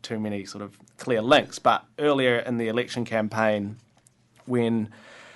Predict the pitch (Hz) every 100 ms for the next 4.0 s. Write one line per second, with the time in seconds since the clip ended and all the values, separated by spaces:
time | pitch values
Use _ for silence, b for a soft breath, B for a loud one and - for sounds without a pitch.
0 | B B B - 127 131 - 131 113 113
1 | 113 110 110 - - - - - - b
2 | b b b b _ - 113 107 107 117
3 | 110 - - - - 120 127 123 - -